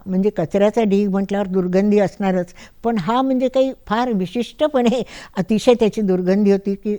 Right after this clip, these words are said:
अवर्णनीय आहे सांगणं. पण, अ, त्या ढिगावर, त्या कचऱ्याच्या मनोऱ्यावर भास्कर आपला कॅमेरा सांभाळत कसाबसा वर चढला आणि त्यांनी त्या उंच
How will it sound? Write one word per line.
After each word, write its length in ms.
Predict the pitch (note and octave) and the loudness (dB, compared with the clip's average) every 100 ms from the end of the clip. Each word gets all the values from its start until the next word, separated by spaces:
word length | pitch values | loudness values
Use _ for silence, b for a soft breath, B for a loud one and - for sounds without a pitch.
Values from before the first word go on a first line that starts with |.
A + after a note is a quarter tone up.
| - | -2
अवर्णनीय 640 | F#3+ F#3+ B3 C#4 C4+ A#3 F#3 | 2 4 4 4 4 4 4
आहे 140 | E3+ | 0
सांगणं. 380 | F#3 E3 D#3+ G3+ - B B B - | -2 -4 -2 -4 -10 B B B 0
पण, 220 | B3 C4 | 2 4
अ, 220 | B3+ A#3 A3+ A#3 | 4 4 2 2
त्या 360 | A#3+ C4 D#4+ E4 - - - - F#3 F#3 | 2 2 2 -2 -8 -20 -20 -18 -10 -4
ढिगावर, 580 | G3 F3 A3 C4 F#3 D3+ D3+ | -2 2 4 6 4 2 -4
त्या 240 | F#3+ G#3 G#3+ | -4 -2 -4
कचऱ्याच्या 640 | G3 F3 F#3 F#3+ G3 G#3 | -4 -4 -2 -2 -2 -4
मनोऱ्यावर 680 | F3 E3 G3 A3+ F#3 E3 D#3+ b b b | -2 0 2 2 2 0 -2 b b b
भास्कर 540 | E3 F3 - - A#3 A#3 - | -4 -2 -2 0 0 0 -6
आपला 420 | F3+ F#3+ F#3+ F#3 - - | -6 -2 -2 -2 -8 -6
कॅमेरा 420 | F3 E3 F#3+ G3+ | -2 0 0 0
सांभाळत 560 | G3 F3 E3 E3 F#3+ E3 - b b | -2 -2 0 4 4 4 0 b b
कसाबसा 640 | F#3+ - A#3+ A3+ G3+ A3 G#3+ | -4 2 2 2 2 2 2
वर 300 | F#3 F#3 F#3+ | 4 4 2
चढला 560 | F#3 E3 D#3 E3+ F#3 D3 B B - | 2 0 2 4 4 2 B B -2
आणि 160 | F#3+ | -2
त्यांनी 460 | G3 F#3 G3+ A#3 C4+ b b - | 2 2 4 2 0 b b -6
त्या 140 | G#3+ - | -6 -2
उंच 400 | A#3+ D#4 D4+ | 0 0 -2